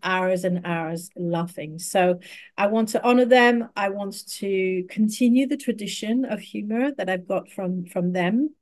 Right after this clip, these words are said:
Uh, I'm just gonna, as a side note, I'll tell you that my sense, my mother has no sense of humor whatsoever. <laughs> So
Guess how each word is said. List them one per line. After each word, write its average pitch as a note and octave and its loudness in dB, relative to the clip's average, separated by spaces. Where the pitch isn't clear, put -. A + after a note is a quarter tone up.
Uh, G3 4
I'm G#3 0
just C4+ 0
gonna, A#3+ 6
as A3+ 4
a G#3+ 2
side A3 4
note, B3 2
I'll G3+ -2
tell A3 -2
you A3 2
that G3+ 0
my F#3 -4
sense, G3 -6
my G3 -4
mother F#3+ 0
has F3+ 2
no G3 4
sense C#4 0
of B3+ 0
humor A3 -4
whatsoever. F#3 -2
<laughs> - -20
So B3 6